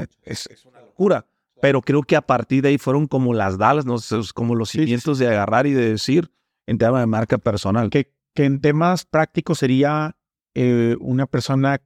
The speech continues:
Speaker 2: no sé cómo sería el nombre, es, eh, el nombre yo sería, bueno, en un principio para iniciar sería un camarógrafo slash editor.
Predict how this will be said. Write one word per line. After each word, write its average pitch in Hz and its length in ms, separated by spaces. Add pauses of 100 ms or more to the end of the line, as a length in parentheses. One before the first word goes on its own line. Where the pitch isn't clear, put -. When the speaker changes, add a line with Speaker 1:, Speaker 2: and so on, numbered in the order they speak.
(140)
Speaker 2:
no 143 220
sé 156 80
cómo 170 180
sería 156 160
el 147 100
nombre, 135 360
es, 123 180
eh, - 200
el 123 280
nombre 131 440
yo 135 140
sería, 139 320 (380)
bueno, 165 280
en 151 240
un 170 140
principio 196 580
para 151 180
iniciar 151 580 (340)
sería 143 340
un 160 340 (400)
camarógrafo 151 1160
slash 135 360
editor. 156 420